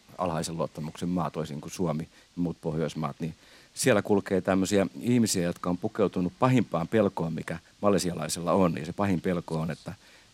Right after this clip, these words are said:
Pontianak-niminen tyyppi, joka on vampyyri, tulee ja puree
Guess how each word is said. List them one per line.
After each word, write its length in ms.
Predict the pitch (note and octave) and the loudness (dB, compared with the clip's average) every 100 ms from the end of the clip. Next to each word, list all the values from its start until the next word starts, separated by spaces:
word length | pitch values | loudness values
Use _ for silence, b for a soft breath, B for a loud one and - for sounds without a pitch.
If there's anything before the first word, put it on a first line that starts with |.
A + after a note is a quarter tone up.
| _ | _
Pontianak-niminen 1000 | B2+ C3+ F#2+ F#2 E2 C#2+ - D#2+ D#2+ D#2 | 4 4 4 2 0 -2 -2 0 0 -2
tyyppi, 380 | - G#2+ F2 E2+ | 2 2 2 -2
joka 260 | D#2 - D2+ | -4 -2 -4
on 80 | D#2+ | 0
vampyyri, 460 | F#2 F2+ E2+ D#2+ D#2 | 0 0 -2 -6 -4
tulee 320 | F#2 E2+ D2 | -4 -2 -4
ja 80 | - | -6
puree 360 | E2 E2 C#2 | -8 -6 -6